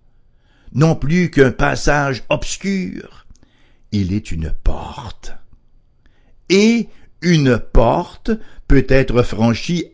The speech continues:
aisément et instantanément. Un moment, on est dehors, il suffit de faire un pas, on franchit le seuil, hein, il suffit de fran-, de faire un pas, de franchir ainsi la porte, et v'là, nous voilà à l'intérieur.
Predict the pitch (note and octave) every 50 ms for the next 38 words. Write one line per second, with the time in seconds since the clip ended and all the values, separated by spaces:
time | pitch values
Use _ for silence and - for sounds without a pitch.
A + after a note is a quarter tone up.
0 | _ _ C#3 C#3+ D#3+ E3+ E3+ C#3+ B2 D3 C#3 C3 C3 C3+ C#3 E3 G3 - - -
1 | - - - - - C#3+ D#3 - - - - C#3 E3 F3+ F3+ F3 - - - -
2 | D3 D3+ C#3 - - C#3+ C#3 C3 C3 C3 B2+ B2+ B2 B2+ A#2 F2 - - - -
3 | - - - - - - E3 F3+ F3+ E3+ E3 D#3+ D#3+ D#3+ D#3 D3+ D3+ C#3 A#2+ G2
4 | - - - - A#2 B2 A#2+ B2+ C3 B2 G#2+ A#2+ A2+ G#2+ A2+ B2+ D#3 G#3+ A#3+ G3
5 | F3 D#3+ - - - - - D3+ D3 - - - C#3+ C#3 - E3 E3 C3+ C3 A#2+
6 | B2 C3+ B2 A#2+ A2+ A2+ A2+ - - B2 D#3 G3+ A#2 A#2 - C3+ D3 D3 C3+ -
7 | D3+ C3+ C3 B2 - - A#2 A2+ C#3+ E3+ A2+ D3+ D3+ D#3 - - - - - -
8 | B2+ B2 - C3 A#2+ - D#3+ C3+ B2 A#2 - - C#3+ D#3 D3+ A#2 A3+ - - E3
9 | C#3+ C3 B2 A2+ - D3 D3 A#2 A#2 - - C#3 D#3+ E3+ E3 - - D#3+ D3+ C#3+
10 | C#3 C3 A#2 - B2 A#2 A2 G#2+ - - C3+ - - - - - - - C#3 C#3+
11 | C#3+ C3 E2 G#2+ C#3+ D3+ F3 G3 G#3+ G#3+ - - - - - - - _ _ _
12 | - G#2 B2 C3 A#2+ F#2+ G2 A2 A#2 C#3 D#3 A#2+ F#2+ E2+ F2+ - - G3 A3 G#3+
13 | A3+ B3 B3 B3 A#3+ A#3 A#3+ - - - - - - -